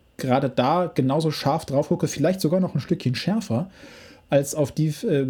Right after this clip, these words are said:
wie bei den anderen Firmen. Weil ich ganz genau weiß, es ist relativ einfach nachzuprüfen, dass, äh, Microsoft mich auch schon mal bezahlt hat für einen Auftritt.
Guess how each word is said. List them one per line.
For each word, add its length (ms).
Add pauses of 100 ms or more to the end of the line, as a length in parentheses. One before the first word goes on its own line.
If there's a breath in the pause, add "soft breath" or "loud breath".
wie 100
bei 140
den 80
anderen 240
Firmen. 400 (140)
Weil 160
ich 80
ganz 180
genau 240
weiß, 420
es 140
ist 140
relativ 320
einfach 280
nachzuprüfen, 680
dass, 400
äh, 360 (120)
Microsoft 840
mich 180
auch 80
schon 140
mal 60
bezahlt 360
hat 160
für 120
einen 100
Auftritt. 400